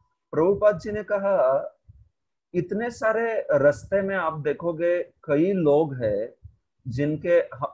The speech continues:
आप देखोगे कि कई बच्चे हैं जो निराधार है और रास्ते में घूम रहे हैं, है कि नहीं? अनाथ बच्चे हैं कई सारे, तो भी आप विवाह करके आपके खुद के बच्चे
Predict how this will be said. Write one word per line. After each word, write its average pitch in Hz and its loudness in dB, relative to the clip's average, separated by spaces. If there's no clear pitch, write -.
आप 135 2
देखोगे 151 -2
कि 180 -6
कई 180 2
बच्चे 165 -2
हैं 131 2
जो 143 -2
निराधार 143 6
है 135 2
और 123 0
रास्ते 127 -2
में 151 -4
घूम 120 -2
रहे 107 0
हैं, 101 -10
है 151 -2
कि - -10
नहीं? 127 -8
अनाथ 139 0
बच्चे 135 -2
हैं 143 0
कई 135 -2
सारे, 107 -4
तो 165 2
भी 208 2
आप 196 6
विवाह 170 2
करके 185 2
आपके 139 0
खुद 165 -10
के 196 -4
बच्चे 165 -2